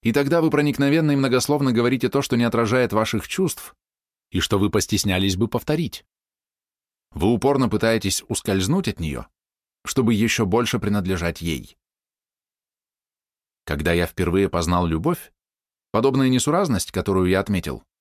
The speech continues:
внушала мне мысль о том, что я не люблю. Я осознаю свое малодушие и понимаю, отчего новички, стремясь избавиться от страха, стремглав бросаются в самое пекло.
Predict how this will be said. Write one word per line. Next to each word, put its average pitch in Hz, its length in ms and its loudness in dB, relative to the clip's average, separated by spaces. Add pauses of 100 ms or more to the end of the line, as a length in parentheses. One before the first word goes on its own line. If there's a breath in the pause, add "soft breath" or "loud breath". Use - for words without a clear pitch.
(160)
внушала 113 440 2
мне 113 160 4
мысль 113 420 0
о 104 120 0
том, 120 200 0
что - 160 -4
я 101 180 0
не 107 120 0
люблю. 104 380 -4 (1400)
Я 107 140 4
осознаю 139 500 2
свое 117 280 2
малодушие 123 560 2
и - 20 0
понимаю, 123 480 2
отчего 113 340 0
новички, 110 380 0
стремясь 110 480 0
избавиться 104 500 0
от 87 80 -2
страха, 143 400 -2 (420)
стремглав 139 540 2
бросаются 117 540 2
в - 40 -6
самое 110 300 2
пекло. 78 380 -6